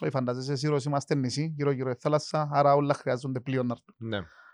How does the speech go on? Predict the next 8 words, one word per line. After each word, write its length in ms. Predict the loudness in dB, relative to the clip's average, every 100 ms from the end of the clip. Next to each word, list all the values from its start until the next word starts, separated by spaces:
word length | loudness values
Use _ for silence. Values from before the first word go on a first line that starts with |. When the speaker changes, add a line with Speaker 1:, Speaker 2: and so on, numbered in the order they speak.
| 6
Speaker 1:
Άρα 100 | 8
αντιλαμβάνεσαι 640 | 10 8 8 6 2 0
ότι 140 | 0 0
να 100 | 0
υπάρξει 400 | 2 0 0 -6
μια 380 | 0 2 4 6
ραγδαία 440 | 6 4 2 4
αύξηση 760 | 4 0 -8 -4 -4 -4 -6